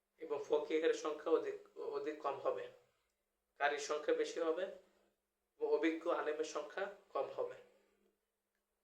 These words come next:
তোমাদের নেতার সংখ্যা বৃদ্ধি পাবে এবং আমানতদারের সংখ্যা কমে যাবে এবং আখিরাতের কর্ম দ্বারা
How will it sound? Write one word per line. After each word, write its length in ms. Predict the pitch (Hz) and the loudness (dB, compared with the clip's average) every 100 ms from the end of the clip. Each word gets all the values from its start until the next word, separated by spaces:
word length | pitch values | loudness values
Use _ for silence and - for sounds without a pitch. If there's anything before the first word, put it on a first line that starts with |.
| _ - | _ -8
তোমাদের 440 | 143 147 160 160 | 0 4 4 4
নেতার 260 | 147 151 147 | 2 4 2
সংখ্যা 320 | - 151 165 | 2 0 0
বৃদ্ধি 360 | 160 151 160 | 2 -2 -2
পাবে 300 | 160 160 170 185 - _ _ _ _ _ _ _ _ | 0 2 0 -4 -10 _ _ _ _ _ _ _ _
এবং 360 | - 139 156 - | -6 0 0 0
আমানতদারের 680 | 147 143 151 160 160 151 151 | -4 0 2 2 2 2 2
সংখ্যা 540 | - 143 139 - 190 - _ - | 0 -6 -8 -8 -8 -10 _ -2
কমে 220 | 147 143 | -2 0
যাবে 280 | 135 127 - - _ _ _ _ _ _ _ _ _ _ _ _ _ _ _ - | -2 -2 -6 -16 _ _ _ _ _ _ _ _ _ _ _ _ _ _ _ -8
এবং 280 | 151 160 160 | -2 0 2
আখিরাতের 560 | - - 160 165 160 | 0 4 4 4 0
কর্ম 300 | 151 147 143 | 2 0 0
দ্বারা 360 | 143 143 160 | -2 0 0